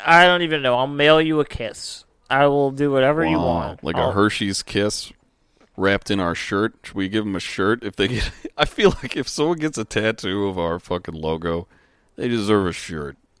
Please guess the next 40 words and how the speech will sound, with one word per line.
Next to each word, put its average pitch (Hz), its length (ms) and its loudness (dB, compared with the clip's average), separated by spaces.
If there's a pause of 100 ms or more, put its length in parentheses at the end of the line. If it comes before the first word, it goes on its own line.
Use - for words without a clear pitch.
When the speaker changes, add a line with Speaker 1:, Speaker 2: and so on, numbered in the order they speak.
Speaker 1:
Oh, 143 180 4
dude, 131 160 -2
if 127 80 -10
you 175 140 -2
get 233 100 2
a 147 100 0
tattoo 139 640 0 (600)
of 151 220 2
our 143 220 2
show, 143 380 2
I 139 280 2
Speaker 2:
I'll 170 120 8
buy 180 200 8
you 104 120 6
a 98 40 2
meal 117 320 4
at 117 80 8
Olive 135 280 4
Garden. 143 260 -6
Speaker 1:
No, 160 100 8
I 156 120 10
promise 165 460 2
you 151 100 -4
this. 139 300 0
I 135 120 6
will 151 160 2
personally 151 920 -4 (400)
design 139 920 2
a 143 120 0
new 135 340 -2
shirt 135 580 -2
that 135 220 0 (100)
only 143 440 -2
you 127 280 -6
will 127 280 -4
ever 117 340 -4
own 113 360 -10 (440)
for 135 240 -4
our 120 220 0
show. 80 440 -10